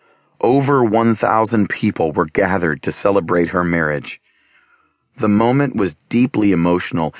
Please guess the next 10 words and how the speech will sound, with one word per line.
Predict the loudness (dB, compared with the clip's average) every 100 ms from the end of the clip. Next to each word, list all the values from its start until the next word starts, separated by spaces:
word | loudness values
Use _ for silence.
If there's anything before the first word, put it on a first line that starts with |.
| -6
as | -2
I | 0
reflected | 0 0 0 0 0 0 0
on | 2
the | 0
past | 0 -2 -2 -6
twenty-two | -4 -2 -2 -2 0 0
years | 2 2 2 0
of | -6
parenting. | -4 -2 -2 -4 -8 -10